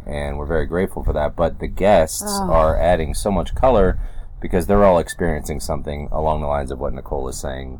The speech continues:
Speaker 1: that they relate to us, and it kinda, when you get caught up in working all the
Speaker 2: Yes.
Speaker 1: time, it's hard to remember just what you were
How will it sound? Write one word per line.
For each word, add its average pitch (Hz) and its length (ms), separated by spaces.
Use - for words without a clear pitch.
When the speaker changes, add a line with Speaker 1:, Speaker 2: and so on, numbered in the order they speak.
Speaker 1:
that 69 240
they 80 480
relate 78 460
to 82 160
us, 95 320
and 80 100
it 80 80
kinda, 98 460
when 95 220
you 92 40
get 113 220
caught 98 240
up 98 180
in 71 140
working 78 460
all 65 140
the - 80
Speaker 2:
Yes. 80 340
Speaker 1:
time, 71 100
it's 71 120
hard 82 260
to 76 60
remember 73 680
just 76 320
what 67 200
you 67 120
were 64 240